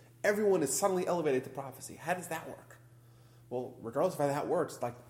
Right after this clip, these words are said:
if you had prophecy, like, forty days later, you start proclaiming and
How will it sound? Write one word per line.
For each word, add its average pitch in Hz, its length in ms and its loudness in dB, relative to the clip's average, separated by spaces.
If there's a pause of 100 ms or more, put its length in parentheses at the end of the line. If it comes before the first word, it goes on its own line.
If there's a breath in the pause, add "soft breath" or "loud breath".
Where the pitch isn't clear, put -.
(320 loud breath)
if 151 160 -6
you 165 60 -2
had 127 120 -4
prophecy, - 540 -12
like, - 140 -6 (760 loud breath)
forty 190 220 2
days 135 200 0
later, 151 220 2
you 101 100 -6
start 143 340 -6 (180)
proclaiming 135 680 -4
and 101 180 -10